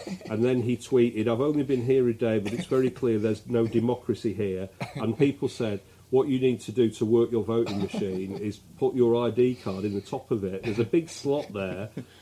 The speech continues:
Speaker 2: and there's a picture of an I D card going
Speaker 1: Yeah.
Speaker 2: into a slot." Now, he said
Speaker 1: He was practising voting no, wasn't he?
Speaker 2: He said, "Some people have jumped to conclusions and drawn the wrong conclusion.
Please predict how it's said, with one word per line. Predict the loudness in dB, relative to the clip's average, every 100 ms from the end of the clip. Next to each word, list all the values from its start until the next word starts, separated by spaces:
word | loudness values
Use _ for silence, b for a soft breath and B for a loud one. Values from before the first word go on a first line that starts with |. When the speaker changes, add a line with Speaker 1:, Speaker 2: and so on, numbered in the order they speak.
| B B -4
Speaker 2:
and | 2
there's | 2 2
a | -2
picture | 2 0 0 -6 -4 -4 -8 -4
of | -2 -2 -8 -8
an | -2 0
I | 0
D | 2 2 0
card | -4 -6 -2
going | 0 2 4
Speaker 1:
Yeah. | 2
Speaker 2:
into | 0 -4
a |
slot." | -4 -2 -2 -2 -10 -16 -16 B B B
Now, | 0 2
he | 0 4 4 4
said | 0 2 2 2
Speaker 1:
He | 0
was | -2
practising | -2 -2 -2 -6 -2
voting | 2 2 2 -2
no, | 0 2 2 0
wasn't | -4 -4 -6 0
he? | 2
Speaker 2:
He | 2
said, | 2 2 2 -2
"Some | 2 2 4
people | 2 0 0 -2
have | 0
jumped | 2 2 0
to | -6
conclusions | -2 -2 2 4 4 0 -4 -2
and | -4
drawn | -2 2 2 4
the | 4
wrong | 4 4 2
conclusion. | 0 -2 -2 -4 -4 -4 -6